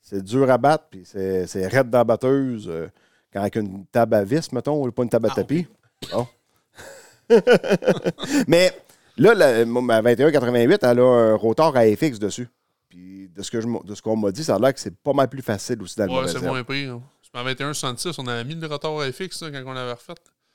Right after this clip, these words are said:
Speaker 3: Ça paraît, euh, c'est dans le verre, ça avale un petit peu mieux, là.
Speaker 1: OK.
Speaker 3: Ça va mieux, ça brasse moins.
Speaker 1: OK, ouais, parce que moi, la, la celle que j'ai, ça gronde dans tabarouette quand tu
Speaker 3: Ouais,
Speaker 1: pognes du
Speaker 3: les
Speaker 1: verre, là.
Speaker 3: oreilles d'éléphant, ouais, les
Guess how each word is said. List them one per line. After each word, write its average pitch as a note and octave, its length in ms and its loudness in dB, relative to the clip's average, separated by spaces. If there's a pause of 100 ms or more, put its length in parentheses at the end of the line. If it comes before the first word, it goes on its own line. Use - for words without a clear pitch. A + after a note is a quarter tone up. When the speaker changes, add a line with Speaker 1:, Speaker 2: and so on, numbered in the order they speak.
(140)
Speaker 3:
Ça A#2+ 160 -18
paraît, C3 200 0
euh, B2 340 -2
c'est - 80 -12
dans C3 80 -4
le B2+ 80 -6
verre, D3 340 2
ça A#2+ 240 -2
avale B2 400 -6
un B2 100 -10
petit - 180 -18
peu B2 100 -14
mieux, A#2 240 -12
là. G#2 100 -20 (260)
Speaker 1:
OK. A2+ 220 2 (640)
Speaker 3:
Ça A2+ 100 -16
va G#2+ 120 -18
mieux, A#2 160 -14
ça A2+ 100 -8
brasse B2 300 -4
moins. B2 160 -10 (420)
Speaker 1:
OK, G#2+ 300 -2
ouais, A2+ 320 4
parce F2 160 -8
que - 100 -6
moi, A2 220 0
la, F#2+ 240 2
la F2+ 140 -2
celle G2+ 180 -4
que F#2+ 140 -6
j'ai, G2+ 100 -6
ça D2+ 180 -10
gronde F2 280 -8
dans F2 100 -10
tabarouette F#2+ 340 -8
quand A2 100 -6
tu A2 80 -6
Speaker 3:
Ouais, A2 40 -10
Speaker 1:
pognes A2+ 160 -2
du F#2+ 80 -12
Speaker 3:
les G2+ 60 -10
Speaker 1:
verre, B2 180 4
là. A#2 140 2
Speaker 3:
oreilles A#2 100 -4
d'éléphant, A2+ 480 -14
ouais, A#2 80 -8
les A2 140 -14